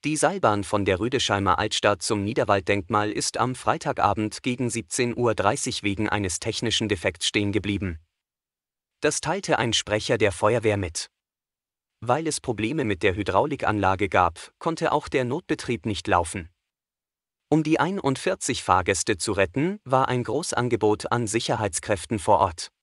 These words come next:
Laut Feuerwehr waren dafür Seilbahn und Höhenretter an der knapp eins Komma vier Kilometer langen Bahn im Einsatz.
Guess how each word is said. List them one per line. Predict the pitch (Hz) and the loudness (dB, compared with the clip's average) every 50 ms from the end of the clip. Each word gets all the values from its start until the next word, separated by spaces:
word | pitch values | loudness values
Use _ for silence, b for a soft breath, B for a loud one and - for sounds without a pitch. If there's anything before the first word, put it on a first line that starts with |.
| _ _ _ _ _ _ _ _ _ _ _ _ _ _ _ - | _ _ _ _ _ _ _ _ _ _ _ _ _ _ _ -2
Laut | 110 107 104 104 107 - | 0 2 2 2 2 0
Feuerwehr | - - 110 123 143 117 104 107 104 98 - | 2 2 2 2 2 2 2 2 2 2 2
waren | 101 98 95 101 98 | 2 2 2 2 2
dafür | 98 95 92 - - 101 | 0 0 0 0 0 0
Seilbahn | 92 - 95 92 98 92 104 101 98 92 85 80 - _ | 2 2 2 2 2 4 4 4 2 0 -4 -8 -8 _
und | 127 131 143 - - | -4 -2 -2 -2 -4
Höhenretter | 175 202 202 175 123 117 110 - 123 107 - | -4 -4 -2 0 -2 -2 0 0 0 0 2
an | - 110 104 | 2 0 2
der | 104 98 90 | 2 0 0
knapp | - - 110 98 - | 0 -2 -2 0 0
eins | - - 131 156 - - | -2 -4 -4 -4 -6 -4
Komma | - 123 104 101 101 | -4 -2 0 -2 -2
vier | - - 117 110 98 | -2 -2 -2 -2 -2
Kilometer | - - 113 107 101 101 95 90 - 107 | -2 -2 -2 -2 0 0 -2 -2 -2 0
langen | 98 101 92 101 104 104 101 | 2 2 2 2 0 0 2
Bahn | - 101 101 104 98 | 2 2 2 0 -2
im | - 107 104 | -2 -2 -2
Einsatz. | - 104 104 98 - 98 85 82 - - - | -2 -2 -2 0 2 2 0 0 -2 -6 -6